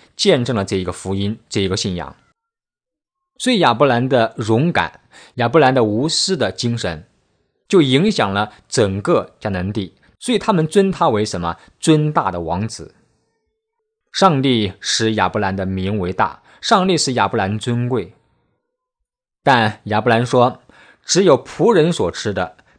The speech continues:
并与我同行的亚乃、以实各、曼利所应得的份，可以任凭他们拿去。”什么意思呢？亚伯兰虽然自己不拿，但他不能代替别人做选择。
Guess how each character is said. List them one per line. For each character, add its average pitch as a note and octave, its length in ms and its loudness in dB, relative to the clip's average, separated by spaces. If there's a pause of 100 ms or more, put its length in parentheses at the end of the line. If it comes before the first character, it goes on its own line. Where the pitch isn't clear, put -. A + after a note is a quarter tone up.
并 G3 160 2
与 C#3+ 100 -2
我 C#3 220 2
同 E3+ 320 -2
行 A2+ 240 -4
的 G#2 160 -2
亚 C#3+ 180 0
乃、 F2 440 -6
以 F#2+ 180 -6
实 E3 200 -4
各、 D#3 320 -2
曼 D3+ 400 -2
利 E3+ 280 -4
所 G#2+ 180 -2
应 G#2+ 100 -2
得 F#2 100 -6
的 F2+ 100 -6
份， G2 320 -6 (240)
可 - 120 2
以 A#3 80 4
任 D#3 320 2
凭 F#2+ 300 -6
他 G2+ 180 -4
们 E2 140 -4
拿 D2+ 180 -8
去。” - 280 -18 (960)
什 B2+ 160 0
么 D#3 80 2
意 D#3+ 120 4
思 C3 140 -2
呢？ A2+ 260 -4 (840)
亚 B2+ 160 2
伯 F#3 100 2
兰 F3 240 4
虽 F3 100 0
然 F3+ 120 2
自 F3+ 180 -2
己 G2 140 -4
不 G#2 160 -6
拿， D#2+ 260 -4 (260)
但 C3+ 140 0
他 B2+ 80 4
不 D3 160 0
能 B2 160 0
代 D3+ 220 2
替 A#2 120 -2
别 A#2 280 0
人 A#2 160 0
做 G2 100 -2
选 D2 320 -10
择。 - 280 -20